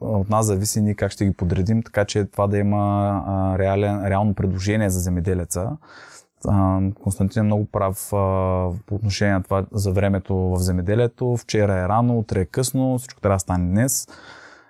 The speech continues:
А, представете си един земеделец, ако трябва да обработи данни за климата за пет години назад, по-, почасово, това са, а, стотици хиляди,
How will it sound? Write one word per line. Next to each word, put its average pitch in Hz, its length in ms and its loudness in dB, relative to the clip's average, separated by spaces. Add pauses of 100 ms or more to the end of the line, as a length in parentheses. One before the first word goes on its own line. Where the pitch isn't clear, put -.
(100)
А, 95 480 2
представете 101 460 0
си - 160 0
един 92 200 2
земеделец, 92 580 0
ако - 160 -10
трябва 92 320 0
да 92 500 0
обработи 92 600 0
данни 95 600 2
за 92 140 0
климата 98 440 0
за 92 80 0
пет 101 240 -2
години 98 260 2
назад, 92 500 -2
по-, 101 100 -4 (180)
почасово, 104 920 0
това 101 160 -2
са, 104 440 -2 (220)
а, 98 280 2
стотици - 460 -2
хиляди, 98 720 2